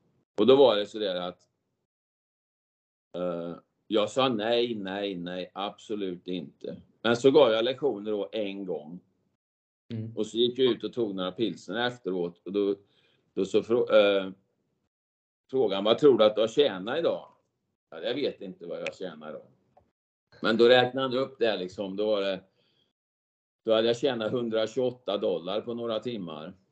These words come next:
Speaker 1: Så
Speaker 2: Det
Speaker 1: jag
Speaker 2: känns
Speaker 1: tittade på
Speaker 2: bättre.
Speaker 1: de där, så jag tittade på de där hundratjugoåtta dollarna och, och, och ändrade mig. Och sa att jag, <laughs> jag tror jag ger tennislektioner istället för att svälter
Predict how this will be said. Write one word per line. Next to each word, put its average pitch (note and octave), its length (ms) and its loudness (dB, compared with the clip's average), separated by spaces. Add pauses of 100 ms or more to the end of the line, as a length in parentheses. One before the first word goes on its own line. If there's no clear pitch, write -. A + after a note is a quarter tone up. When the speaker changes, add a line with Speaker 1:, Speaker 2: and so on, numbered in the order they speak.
(680)
Speaker 1:
Så C#3+ 60 -2
Speaker 2:
Det B2+ 60 6
Speaker 1:
jag A#2 100 8
Speaker 2:
känns D#3 220 8
Speaker 1:
tittade B2+ 200 10
på C3 60 4
Speaker 2:
bättre. C#3+ 240 4
Speaker 1:
de C3 100 0 (440)
där, A2 100 -4
så B2 120 -4
jag B2+ 140 0
tittade D3 340 0
på C3+ 100 -4
de D3 120 -2
där C3 120 2
hundratjugoåtta B2 720 -2
dollarna G2 500 -4
och, G#2+ 160 -4
och, A2 280 -2
och A2 100 -2
ändrade F#2 400 -12
mig. G2 180 -14 (400)
Och F#2+ 100 -10
sa G#2+ 240 4
att G#2+ 100 -2
jag, A#2 280 8 (680)
<laughs> - 680 -20
jag G#2+ 180 0
tror D3 220 10
jag C3 140 8
ger B2+ 160 4
tennislektioner B2 840 -4
istället G#2+ 380 -6
för A2 100 -8
att G#2+ 100 -6
svälter F#2 600 -6